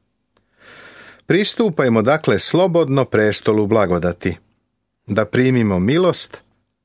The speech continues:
i nađemo blagodat kada nam zatreba pomoć.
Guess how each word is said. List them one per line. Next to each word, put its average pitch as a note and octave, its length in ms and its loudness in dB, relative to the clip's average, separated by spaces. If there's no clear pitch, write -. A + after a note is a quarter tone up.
i A2 100 0
nađemo G#2+ 540 0
blagodat B2+ 760 0
kada C#3 260 -2
nam C3+ 180 -2
zatreba F2+ 500 -2
pomoć. F#2 640 -4